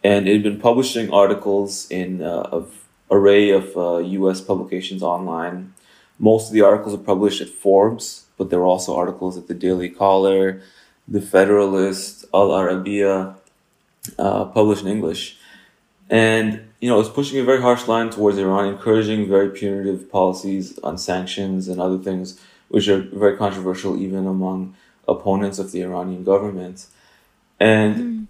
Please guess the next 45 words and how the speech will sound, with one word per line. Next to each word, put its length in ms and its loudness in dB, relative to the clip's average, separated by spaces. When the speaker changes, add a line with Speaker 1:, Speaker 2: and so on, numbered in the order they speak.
Speaker 1:
speaking 440 0
to 40 0
these 200 2
former 320 2
members 340 4
of 80 0
the 100 2
M 120 0
E 80 -2
K, 380 2
they 580 2
described 760 4
how, 420 2
uh, 180 -4
they 180 4
personally 600 -2
had 120 -4
been 140 -6
running 280 -4
this 220 -14
account. 400 -8
Maybe 220 -12
a 80 -16
team 200 -2
of 100 -10
people 260 -4
had 80 -2
been 120 -2
running 240 -4
it, 180 -8
four 320 0
or 60 -6
five 320 0
people, 540 -2
with 320 -4
a 80 0
commander 840 0
and 160 -4
several, 460 -2
uh, 160 0
lower-ranking 720 0
people, 360 -4
according 440 -6
to 100 -10
this 460 -16